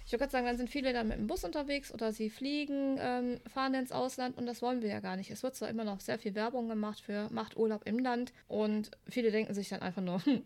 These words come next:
leck mich." Da glaub ich nicht, dass da wirklich so viel zu tun sein wird. Also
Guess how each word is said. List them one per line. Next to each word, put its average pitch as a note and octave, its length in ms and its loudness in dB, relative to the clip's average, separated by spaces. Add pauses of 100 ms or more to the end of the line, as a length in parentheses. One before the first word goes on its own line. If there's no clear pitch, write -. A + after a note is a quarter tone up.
(120)
leck F#3+ 260 0
mich." A#3 240 2 (240)
Da A#3+ 160 8
glaub C4+ 300 6
ich C#4+ 140 0
nicht, C#4 220 2
dass C4 120 -2
da A#3 160 -2
wirklich A#3+ 340 -2
so B3 300 8
viel F#3+ 540 0 (260)
zu - 160 -6
tun G3 260 -2
sein F#3 220 -2
wird. F#3+ 140 -2
Also F#3+ 180 -2